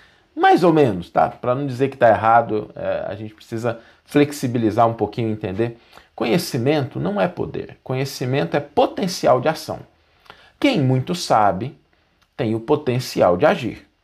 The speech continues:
Mas se não colocar em prática, ocorrem coisas muito negativas. Porque aí, às vezes, o conhecimento começa a se tornar um fim em si mesmo. E aí a gente cai nos equívocos do intelectualismo, das discussões estéreis,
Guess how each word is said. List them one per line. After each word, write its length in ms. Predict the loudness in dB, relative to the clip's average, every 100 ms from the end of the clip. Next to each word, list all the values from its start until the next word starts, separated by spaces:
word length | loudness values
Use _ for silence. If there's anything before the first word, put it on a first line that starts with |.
| _ _ _ _ -8
Mas 300 | 0 2 0
se 160 | -4 -2
não 280 | 2 2
colocar 520 | 0 0 0 2 -2 -2
em 60 |
prática, 600 | -2 0 0 -2 -14 -16 -16 _ _ _
ocorrem 520 | -2 0 2 2 0 -6
coisas 420 | -4 -2 -4 -10
muito 240 | -10 -6
negativas. 840 | -4 -2 -2 -2 -2 -2 -10 -14 _ _ _ _ -14
Porque 240 | -8 0 2
aí, 120 | 4
às 140 | 4
vezes, 160 | 2 -6
o 60 | -6
conhecimento 560 | -6 -6 -6 -10 -10
começa 340 | -8 -6 -6 -8
a 40 |
se 120 | -8
tornar 420 | 0 2 2 0 0
um 100 | -8
fim 380 | -6 -6 -4 -4
em 40 |
si 160 | -6 -4
mesmo. 440 | 2 2 0 -8 _ _ _ -4
E 100 | 0
aí 160 | 2 2
a 60 |
gente 260 | 0 -8 -10
cai 420 | 0 2 2 -2 _ _
nos 220 | -6 -2 -2
equívocos 880 | -4 -2 -2 -2 -4 -8 -10 -10
do 140 | -4 -4
intelectualismo, 1000 | -2 -4 -4 0 2 2 0 -4 -8 -18 _ _
das 240 | -2 -2 -2
discussões 600 | -10 -12 -14 -10 -10 -10
estéreis, 760 | -6 0 2 2 -2 -8 -12